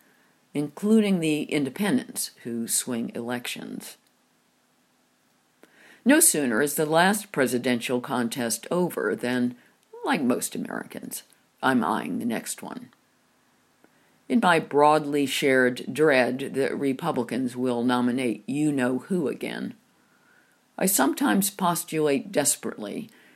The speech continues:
that maybe we'll all be saved by a deus ex machina, and the previous poser in the White House will be struck by some debilitating ailment.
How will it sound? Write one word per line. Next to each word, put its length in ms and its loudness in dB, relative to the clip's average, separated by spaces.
that 200 -6
maybe 360 2
we'll 480 2
all 240 8
be 180 2
saved 560 2
by 140 6
a 140 4
deus 600 4
ex 300 -2
machina, 540 -6
and 160 0
the 40 0
previous 580 0
poser 480 0
in 80 -4
the 80 -4
White 280 -2
House 380 -10
will 160 -8
be 180 -8
struck 500 -6
by 180 -6
some 640 -10
debilitating 840 0
ailment. 560 -6